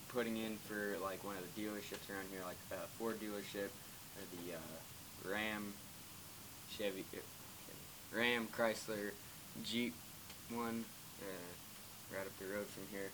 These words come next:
And once I get done with college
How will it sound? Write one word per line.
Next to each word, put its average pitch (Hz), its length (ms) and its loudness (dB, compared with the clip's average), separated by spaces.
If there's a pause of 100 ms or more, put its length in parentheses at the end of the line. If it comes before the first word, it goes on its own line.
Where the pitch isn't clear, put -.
(680)
And 104 520 4 (120)
once 117 260 4
I 110 120 10 (540)
get 117 200 10
done 123 240 8
with 107 240 2 (140)
college 135 680 12